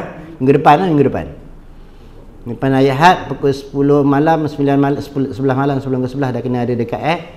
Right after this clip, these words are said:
dekat airport. Dekat Aras lima, kaunter mana si ni, Wafiq? Lebih kurang biasanya kami berkumpul dekat kaunter J. Tapi tak apa, nanti saya tetapkan tempat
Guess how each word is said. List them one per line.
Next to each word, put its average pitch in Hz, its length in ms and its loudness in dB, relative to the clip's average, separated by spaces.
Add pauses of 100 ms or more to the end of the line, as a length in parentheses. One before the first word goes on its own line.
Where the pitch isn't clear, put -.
(240)
dekat - 240 -10
airport. - 260 -8 (460)
Dekat - 400 -8
Aras 110 320 -6
lima, 139 480 0 (840)
kaunter 101 240 -10
mana 104 240 -6
si 107 160 -10
ni, 98 400 -8
Wafiq? 101 360 -6 (440)
Lebih 101 240 -2
kurang 117 160 0
biasanya 127 360 0
kami 120 200 0
berkumpul 120 320 -4
dekat 101 160 -6
kaunter 113 280 -2
J. 107 440 0
Tapi - 200 -14
tak 107 120 -4
apa, 117 80 -4
nanti 107 240 -4
saya 104 200 -8
tetapkan 104 360 -8
tempat 101 260 -6